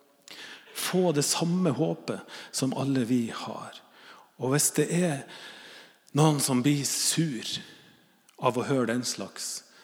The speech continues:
så er det ikke fordi vi er tåpelige. Da er det fordi at de er noen ordentlige surpumper. Det går jo ikke an å bli sur for å få fortalt at du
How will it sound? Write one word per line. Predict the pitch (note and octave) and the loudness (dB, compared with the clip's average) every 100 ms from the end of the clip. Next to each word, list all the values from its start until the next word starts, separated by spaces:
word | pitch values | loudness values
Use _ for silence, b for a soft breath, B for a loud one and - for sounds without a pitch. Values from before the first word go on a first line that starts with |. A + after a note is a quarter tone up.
| B B B | B B B
så | - - C3 - | -8 -4 -4 -4
er | C3+ C#3+ | -2 -2
det | A#2 | -2
ikke | - A2+ | -4 -6
fordi | A2+ A#2+ A2+ | -2 0 2
vi | A2 G#2+ | 0 -2
er | F#2+ | -4
tåpelige. | G#2+ A#2 - G2+ G#2 | -6 -8 -8 -8 -8
Da | G2+ | -8
er | A#2+ | -8
det | A2 | -8
fordi | A2+ A2 | -4 -2
at | G2+ G#2 | -2 -6
de | A2 | -8
er | A2+ A#2+ | -6 -6
noen | A2 - | -6 -6
ordentlige | C3+ B2+ - F#2+ F#2+ | -6 -6 -8 -10 -8
surpumper. | - - A2+ A2+ - A2 - - - - B B B B B B B B B B B B _ - | -6 -4 -4 -6 -10 -14 -12 -16 -18 -18 B B B B B B B B B B B B _ -8
Det | - | 0
går | C3+ C3 | 4 4
jo | |
ikke | - - - | 2 -2 2
an | D#3+ C3+ | 2 2
å | F#2+ | 0
bli | G2 F#2+ | -2 0
sur | - A2 F#2+ G2 - | 2 2 0 -4 -10
for | - G#2 | -6 -4
å | |
få | - G#2 | -4 -6
fortalt | - - A#2 A#2+ G#2+ - | -6 -6 -4 -6 -6 -10
at | - | -8
du | - | -8